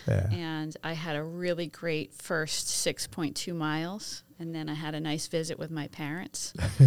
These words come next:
Speaker 2: And, uh, they are my steady eddies. They are always at the ten K mark, and they have a little homemade sign with a little, little, uh, image of the, the course, Giant Hill. And, um,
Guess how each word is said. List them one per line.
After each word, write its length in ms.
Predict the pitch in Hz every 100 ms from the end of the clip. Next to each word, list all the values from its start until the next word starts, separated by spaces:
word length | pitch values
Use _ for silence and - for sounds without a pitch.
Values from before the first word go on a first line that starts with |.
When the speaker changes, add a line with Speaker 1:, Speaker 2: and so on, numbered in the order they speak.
| - 143 147 -
Speaker 2:
And, 400 | 143 - 143 -
uh, 200 | 143 147
they 240 | 147 151
are 60 | -
my 200 | - 160
steady 460 | 160 - 175 170 170
eddies. 400 | 170 170 185 -
They 180 | 170
are 80 | 170
always 440 | 127 165 123 127 170
at 180 | 165
the 80 | 170
ten 240 | - 165 170
K 200 | 175 165
mark, 380 | 160 165 185
and 100 | 170
they 120 | 160 160
have 180 | 160
a 60 | 156
little 220 | 156 156
homemade 440 | 165 165 160 156 151
sign 420 | 156 156 165 160
with 140 | 151
a 40 | 156
little, 260 | 156 151 - - - -
little, 480 | 160 156 156 160 - - -
uh, 300 | 156 151 156 - -
image 380 | - 175 170 160
of 260 | 160 156 -
the, 240 | 160 160 156 - - - -
the 160 | 170
course, 520 | - 170 175 - - - 156
Giant 360 | - 160 160 156
Hill. 320 | 170 165 226 - - - - - 170
And, 600 | 160 160 160 156 151 -
um, 640 | 156 151 151 143 147